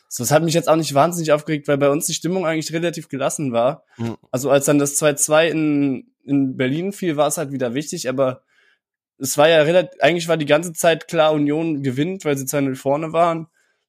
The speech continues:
Speaker 1: Da hätte uns ja selbst ein Sieg nichts gebracht. Wir waren gar nicht so angespannt. Es war mehr so ein, so ein lockeres Auswärtsspiel, wo wir alle noch ein bisschen Stimmung gemacht haben. Deswegen hat's mich jetzt auch nicht wahnsinnig aufgeregt, aber
Speaker 2: Mhm.
Speaker 1: gerade diese Union-Spiele immer, das ist halt wirklich schrecklich. Und das hatte ich in der ersten Halbzeit schon so ein bisschen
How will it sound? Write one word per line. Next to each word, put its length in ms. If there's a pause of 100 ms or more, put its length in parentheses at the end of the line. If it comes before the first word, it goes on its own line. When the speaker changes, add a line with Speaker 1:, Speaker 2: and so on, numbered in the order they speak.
(140)
Speaker 1:
Da 160
hätte 160
uns 120
ja 100
selbst 260
ein 80
Sieg 240
nichts 180
gebracht. 260
Wir 100
waren 200
gar 140
nicht 100
so 80
angespannt. 500
Es 140
war 80
mehr 160
so 140
ein, 320 (300)
so 140
ein 80
lockeres 380
Auswärtsspiel, 540
wo 100
wir 80
alle 140
noch 100
ein 60 (240)
bisschen 480 (300)
Stimmung 380
gemacht 360
haben. 200
Deswegen 280
hat's 180
mich 80
jetzt 140
auch 80
nicht 180
wahnsinnig 400
aufgeregt, 460
aber 220
Speaker 2:
Mhm. 180 (560)
Speaker 1:
gerade 240
diese 240
Union-Spiele 840
immer, 260
das 200
ist 160
halt 140
wirklich 220
schrecklich. 380
Und 80
das 220
hatte 180
ich 140
in 80
der 100
ersten 220
Halbzeit 280
schon 220
so 80
ein 80
bisschen 400